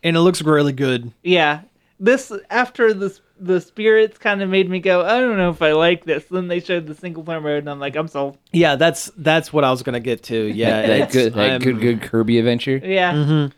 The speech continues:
Speaker 2: Yeah, it opened with a very Infinity War-esque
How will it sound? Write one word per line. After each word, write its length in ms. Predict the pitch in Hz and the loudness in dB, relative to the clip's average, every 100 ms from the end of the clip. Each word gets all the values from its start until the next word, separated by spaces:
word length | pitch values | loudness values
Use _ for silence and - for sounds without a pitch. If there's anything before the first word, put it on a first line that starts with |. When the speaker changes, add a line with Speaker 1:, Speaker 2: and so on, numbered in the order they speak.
| _ _ 202 | _ _ 0
Speaker 2:
Yeah, 200 | 220 214 | 4 4
it 160 | 214 | 4
opened 320 | 226 214 226 208 | 4 2 0 2
with 140 | 190 | 0
a 60 | 170 | 2
very 400 | 196 196 202 190 | 2 4 4 2
Infinity 600 | 180 - 190 190 185 185 | -2 -2 -2 0 0 -2
War-esque 760 | 165 175 185 175 143 180 180 | 0 2 4 4 2 0 -2